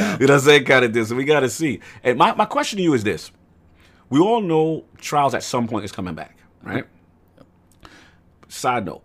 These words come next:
Speaker 1: my question to you is, how do you think story-wise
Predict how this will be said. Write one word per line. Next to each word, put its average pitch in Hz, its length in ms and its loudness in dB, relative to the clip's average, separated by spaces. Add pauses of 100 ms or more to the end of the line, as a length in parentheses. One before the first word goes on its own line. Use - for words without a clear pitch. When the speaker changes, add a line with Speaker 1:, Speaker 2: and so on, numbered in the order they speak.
(120)
Speaker 1:
my 120 180 -4
question 214 560 -8
to 110 80 -2
you 92 240 -8
is, 85 480 -10 (580)
how 226 400 -6
do 247 80 -4
you 175 220 -8
think - 480 -6
story-wise 117 1800 -2